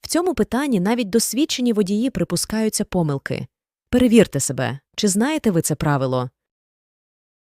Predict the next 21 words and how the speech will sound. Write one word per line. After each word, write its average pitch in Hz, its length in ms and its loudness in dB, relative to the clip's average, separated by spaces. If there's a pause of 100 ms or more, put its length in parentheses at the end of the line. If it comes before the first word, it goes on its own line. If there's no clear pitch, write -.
(460)
Чи - 120 -4
правильно 302 480 0
водій 226 320 2
здійснює 170 480 -2
поворот 190 420 0
ліворуч? 185 540 0 (420)
На 214 180 6
перший 339 500 0
погляд, 170 440 2
питання 294 540 0
просте 302 520 0
і 233 160 2
не 254 120 4
потребує 285 580 2
багато 240 460 0
часу 208 400 0
на 208 140 4
роздуми. 143 520 4 (480)
Проте 190 300 -2
давайте 180 480 -2
переконаємося, 160 920 0